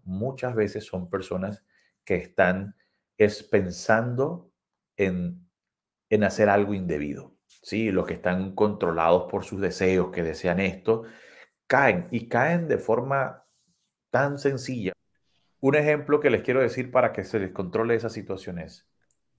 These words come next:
tu teléfono, déjaselo de vez en cuando a tu esposa,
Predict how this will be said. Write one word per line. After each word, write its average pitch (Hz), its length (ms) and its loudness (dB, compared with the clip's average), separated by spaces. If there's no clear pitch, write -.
tu 220 140 -8
teléfono, 170 800 0
déjaselo 123 540 2
de 104 80 2
vez 113 140 0
en 123 120 -8
cuando 120 560 -4
a 90 160 -8
tu 80 100 -12
esposa, - 560 -8